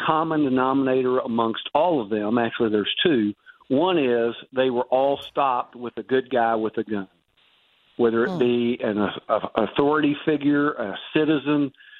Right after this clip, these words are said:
Speaker 1: somebody with a gun stopped the violence. And the people who committed the crimes were not concealed carry license holders.
Speaker 2: Mm-hmm.
Speaker 1: And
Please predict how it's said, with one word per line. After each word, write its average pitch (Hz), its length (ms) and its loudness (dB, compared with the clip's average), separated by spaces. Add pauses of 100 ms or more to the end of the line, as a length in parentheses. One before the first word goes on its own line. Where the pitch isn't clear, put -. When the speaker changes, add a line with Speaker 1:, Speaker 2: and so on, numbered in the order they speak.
(220)
Speaker 1:
somebody 180 400 2
with 135 180 0
a 117 60 -4
gun 127 400 0 (120)
stopped 127 400 -2
the 117 60 -6
violence. 101 460 -4 (800)
And 139 560 2
the 123 160 -4 (140)
people 175 560 0 (320)
who 285 220 2
committed 147 500 0
the 107 80 0
crimes 110 600 -2 (680)
were 117 200 2
not 135 360 2 (220)
concealed 131 600 -2 (140)
carry 127 340 0
license 117 640 -2
holders. 104 500 -6 (260)
Speaker 2:
Mm-hmm. - 580 -6
Speaker 1:
And 117 400 2